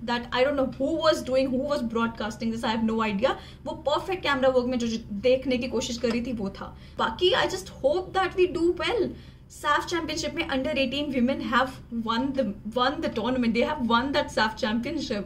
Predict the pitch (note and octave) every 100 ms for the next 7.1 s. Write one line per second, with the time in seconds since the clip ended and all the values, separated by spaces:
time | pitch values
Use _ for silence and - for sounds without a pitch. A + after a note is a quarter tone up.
0 | - - - - - - - C#4+ D4 -
1 | C4+ C#4+ C4+ D4+ E4 A#3 B3 C#4 F4 -
2 | - A3+ - A3+ B3 B3+ C4+ F4 B3+ -
3 | A#3 A3 A3 A3 A3+ C4 D#4 D4+ - -
4 | - E4 - - C4+ A#3+ F4 - D#4+ D#4+
5 | C#4+ E4 E4+ D4 B3 B3 G3 G#3 F#3+ F3+
6 | - - - D4 E4 - - D#4+ D#4+ F4+